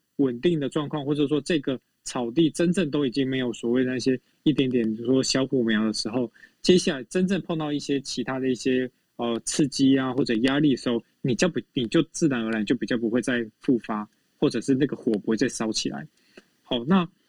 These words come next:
我们说在医学上我们会说有一个叫 kindling effect，好，就是说当你的这个大脑这个状况，呃，已经连续复发好几次的时候，接下来可能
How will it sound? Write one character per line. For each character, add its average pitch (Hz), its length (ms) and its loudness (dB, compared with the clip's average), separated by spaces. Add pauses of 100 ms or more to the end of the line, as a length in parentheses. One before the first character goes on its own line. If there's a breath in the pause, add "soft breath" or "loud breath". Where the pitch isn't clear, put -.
(140)
我 160 100 2
们 170 100 4
说 214 360 2 (100)
在 202 220 0
医 170 180 -4
学 160 140 -2
上 170 100 -4
我 147 40 -6
们 131 100 -10
会 147 60 -8
说 143 220 -2
有 127 60 -2
一 - 20 -6
个 123 80 -6
叫 143 180 -4
kindling 139 540 -4
effect， - 300 -4 (100)
好， 135 100 -20
就 165 140 2
是 160 60 0
说 175 160 2 (200 soft breath)
当 196 180 4
你 160 140 4
的 120 220 -2
这 143 140 -2
个 123 280 -2 (160)
大 175 160 -4
脑 113 160 -8
这 131 120 0
个 127 100 0
状 131 180 -6
况， 120 240 -6 (460)
呃， 123 240 -2
已 131 80 2
经 160 260 2
连 139 180 2
续 175 140 4
复 151 140 -2
发 143 120 -6
好 120 140 -6
几 107 120 -6
次 131 200 -2
的 110 80 0
时 - 120 -10
候， 113 220 -4 (280 soft breath)
接 180 140 6
下 175 160 0
来 127 40 -6
可 117 140 -12
能 113 260 -12